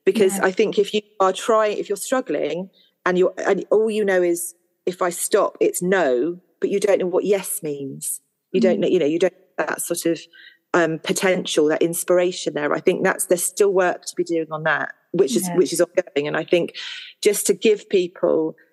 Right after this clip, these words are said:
Speaker 1: the, the, the ability that there is, you know, there is a great life out there. There's, there's so many benefits.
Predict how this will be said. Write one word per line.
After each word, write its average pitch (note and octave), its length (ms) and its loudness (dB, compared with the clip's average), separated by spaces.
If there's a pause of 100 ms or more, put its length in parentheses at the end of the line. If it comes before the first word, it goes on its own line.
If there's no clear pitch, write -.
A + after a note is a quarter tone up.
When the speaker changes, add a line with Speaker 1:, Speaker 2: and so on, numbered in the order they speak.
(200)
Speaker 1:
the, F3 220 2
the, E3+ 260 2
the F3 320 4
ability F#3 440 2
that E3+ 340 0
there E3+ 160 2
is, B3 260 -2
you G#3+ 60 -8
know, G3+ 100 -2
there D#3+ 140 2
is F3 80 -2
a F3 40 0
great A3 320 2
life D3+ 320 0
out - 200 -2
there. C#3 140 0
There's, - 300 -4
there's F#3+ 300 0
so G#3 220 2
many G3 160 -2
benefits. - 760 -4